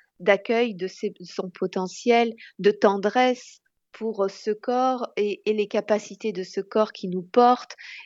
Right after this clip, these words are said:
Euh, c'est l'observation de toutes ces merveilles que nous arrivons à faire,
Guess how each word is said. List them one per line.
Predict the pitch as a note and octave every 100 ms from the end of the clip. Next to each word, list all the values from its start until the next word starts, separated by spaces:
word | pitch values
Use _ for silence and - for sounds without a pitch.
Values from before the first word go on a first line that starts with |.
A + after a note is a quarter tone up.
| -
Euh, | F#3+ F#3+
c'est | F#3+ - A3+ A3
l'observation | A3 A#3 - A#3 A3 A3 - C4+ C4
de | G3+
toutes | G3 - -
ces | - G#3
merveilles | G#3 A#3 A3+ A3 C#4 C4
que | - G3+
nous | F#3+ F3+
arrivons | F#3 G3 F#3+ G3+
à | F#3+
faire, | - - A#3+